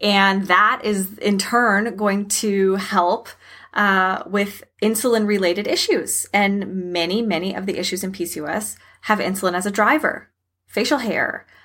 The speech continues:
um, excess body fat, anovulation, you know, irregular periods, all these things have insulin at their, at their core. Uh, and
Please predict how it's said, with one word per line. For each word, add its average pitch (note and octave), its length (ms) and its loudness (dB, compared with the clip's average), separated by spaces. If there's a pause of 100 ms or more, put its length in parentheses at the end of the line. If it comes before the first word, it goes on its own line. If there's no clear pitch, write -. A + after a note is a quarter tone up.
(140)
um, E3 680 -2 (880)
excess A3+ 300 0
body C#4 280 2
fat, - 640 -2 (640)
anovulation, A#3+ 1160 0 (320)
you F#3+ 80 -8
know, G3 80 -4
irregular F#3+ 420 -2
periods, B3+ 680 -4 (300)
all B3 120 2
these D4 260 0
things C4 280 -2
have G#3+ 280 2
insulin A3+ 480 -2
at F#3+ 140 0
their, E3+ 220 -4 (100)
at F#3 180 -6
their F3+ 120 -2
core. - 500 -4 (380)
Uh, G3+ 440 2
and A3+ 280 -4